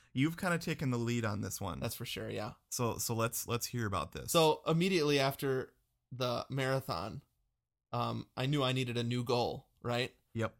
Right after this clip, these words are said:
Speaker 2: But I
Speaker 1: yep.
Speaker 2: didn't think it would be helpful if I had a huge goal right away. And so a
Speaker 1: Yep.
Speaker 2: lot of my students have been talking up this Jillian Michaels thirty-day shred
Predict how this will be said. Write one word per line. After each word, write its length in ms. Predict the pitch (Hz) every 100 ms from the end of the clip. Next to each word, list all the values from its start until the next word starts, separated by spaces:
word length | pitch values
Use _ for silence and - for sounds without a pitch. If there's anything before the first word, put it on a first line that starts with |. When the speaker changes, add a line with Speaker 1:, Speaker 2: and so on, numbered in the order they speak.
| -
Speaker 2:
But 100 | 143
I 60 |
Speaker 1:
yep. 100 | 151
Speaker 2:
didn't 200 | 165 185 165
think 180 | 156
it 80 | 151
would 180 | 135 123
be 100 | 127
helpful 400 | 120 143 - 131
if 120 | 123
I 200 | 120 117 - _ _ _ -
had 220 | 131 123
a 20 |
huge 480 | 117 - 180 160 131
goal 180 | 117 120
right 160 | 120
away. 380 | 117 110 127 160 _ _ _ _
And 100 | 131
so 280 | - 131 123
a 80 | 131
Speaker 1:
Yep. 60 | 135
Speaker 2:
lot 140 | 143
of 140 | 156 135
my 240 | 120 117
students 400 | 113 - 143 120
have 120 | 123
been 120 | 113 113
talking 340 | 123 120 127
up 180 | 117 -
this 280 | 113 - - -
Jillian 320 | 131 120 120
Michaels 460 | 120 117 117 117 -
thirty-day 480 | 123 117 120 117 117
shred 500 | - 120 117 165